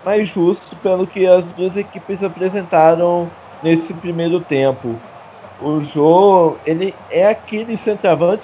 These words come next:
centroavante nato mesmo. Ele se posicionou muito bem atrás do Paulo André, que não percebeu a presença dele, e o Moisés foi muito esperto. Porque ele poderia ter chutado pro gol,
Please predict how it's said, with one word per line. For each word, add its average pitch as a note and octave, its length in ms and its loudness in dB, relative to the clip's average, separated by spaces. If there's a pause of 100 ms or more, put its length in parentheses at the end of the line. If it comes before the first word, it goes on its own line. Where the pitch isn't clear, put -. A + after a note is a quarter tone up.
(160)
centroavante G#3 960 -8
nato F#3+ 480 -4
mesmo. E3 520 -2
Ele C#3+ 100 -8
se - 140 -14
posicionou F#3 460 -4
muito A3 220 -8
bem F#3+ 260 -4
atrás F3+ 360 0
do F3 80 -4
Paulo E3 260 2
André, D3+ 320 0
que - 120 -12
não G#3 200 0
percebeu G#3+ 520 2
a A3 40 2
presença E3+ 560 -2
dele, D3+ 420 -4 (300)
e F3 80 0
o F#3+ 80 4
Moisés E3+ 520 2 (200)
foi G3 160 0
muito G3 240 -8
esperto. C#3+ 500 2 (480)
Porque - 280 -4
ele E3 100 0
poderia F#3 320 2
ter G#3+ 140 0
chutado E3 480 0
pro D#3 80 -4
gol, F#3+ 400 6